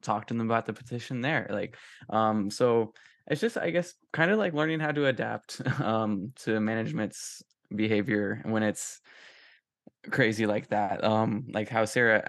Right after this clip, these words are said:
reacted so unreasonably. Um, you just gotta find ways to adapt and not to give up.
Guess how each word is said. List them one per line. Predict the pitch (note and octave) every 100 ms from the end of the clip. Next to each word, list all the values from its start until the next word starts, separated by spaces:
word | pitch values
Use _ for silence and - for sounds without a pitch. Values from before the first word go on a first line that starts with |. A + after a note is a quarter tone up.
| -
reacted | A2 G#2+ G#2+ A2
so | G2+ A2+
unreasonably. | G#2 G2+ G2+ G2+ G2+ G#2 G2+ G#2 A#2+
Um, | G2+ G2 F#2+
you | A2+
just | C#3 D#3
gotta | E3 D#3+
find | - D3+ D3
ways | C#3+ C#3+ C#3 - - - -
to | - C3 -
adapt | C3 B2 C3 -
and | G#2+
not | A2 A2 - -
to | G#2
give | G#2
up. | G2 F#2